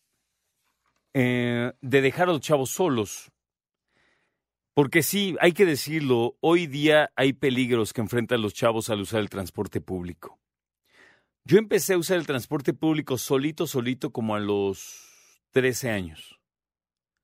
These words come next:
Ya estaba grandecito, ¿no? La verdad, a comparación de muchas otras personas. Y lo usaba para ir a mis clases de la tarde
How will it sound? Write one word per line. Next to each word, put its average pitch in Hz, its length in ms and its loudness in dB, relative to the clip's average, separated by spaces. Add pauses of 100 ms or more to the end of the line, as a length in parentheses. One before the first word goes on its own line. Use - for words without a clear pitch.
(680)
Ya 262 100 -2
estaba 202 260 4
grandecito, 120 600 -2
¿no? 151 260 -10 (100)
La 98 80 0
verdad, 101 320 -4 (720)
a 117 80 2
comparación 123 500 0
de 143 80 -2
muchas 120 340 -4
otras 101 240 -6
personas. 110 640 -6 (1400)
Y 135 120 0
lo 156 80 4
usaba 196 360 2
para 151 160 2
ir 175 120 2
a 165 40 -2
mis 139 160 -6
clases 156 340 -4
de 143 120 0
la 143 100 2
tarde 117 400 -4